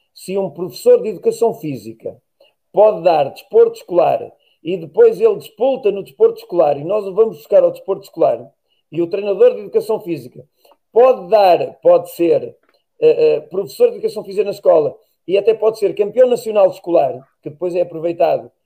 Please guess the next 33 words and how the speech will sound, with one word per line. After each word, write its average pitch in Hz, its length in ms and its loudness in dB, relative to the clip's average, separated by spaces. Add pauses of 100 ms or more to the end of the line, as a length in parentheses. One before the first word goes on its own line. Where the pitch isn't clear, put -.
(220)
para 180 180 0
o 180 40 -2
desporto 160 380 -10
federado, 135 540 -6 (280)
não 202 280 -2
compreendo 202 720 0
porque - 240 -4
é - 80 0
que 196 100 -8
um 196 80 -6
professor 202 280 0
de 170 40 -4
educação 160 340 -6
física 170 560 -8 (480)
não 208 240 0
tem 220 200 0
equivalência 214 560 2
direta 208 520 2
ao 214 180 4
atletismo, 220 640 0 (280)
tem 226 180 4
que 220 80 -12
fazer 208 220 0
especialização. 208 1160 -2 (800)
Mas, 214 160 0
no 285 100 0
entanto, 254 400 0
na 262 120 2
escola 269 400 4
ele 277 140 4
pode - 260 2
formar 277 320 0
gente. 240 500 -2